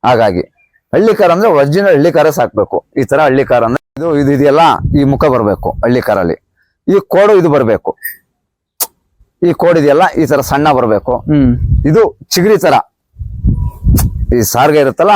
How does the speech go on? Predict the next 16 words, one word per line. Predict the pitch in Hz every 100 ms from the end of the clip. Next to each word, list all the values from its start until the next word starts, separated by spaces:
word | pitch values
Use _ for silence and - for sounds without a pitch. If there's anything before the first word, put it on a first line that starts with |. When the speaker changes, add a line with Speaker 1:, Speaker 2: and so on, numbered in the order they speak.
| 190
Speaker 1:
ಆ | 175
ತರ | 160 147
ಇದು | 123 117 - _ _ -
ಹಸು. | 143 107 - _ -
Speaker 2:
ಹ್ಮ್. | 151 127
Speaker 1:
ನೋಡಿ, | 165 165
ಈ | 160
ತರ | 156 156 147
ಕಂಠ | 151 151
ಇರಬಾರ್ದು. | 135 123 104 107 - - 147
Speaker 2:
ಹ್ಮ್. | 139 127 - - 156
Speaker 1:
ಇದು | 202 -
ಪ್ಯೂರ್ | 175 139
ಹಳ್ಳಿ | 139 127
ಕಾರ್. | 101 - - - - - - - - -
ನೋಡಿ | 90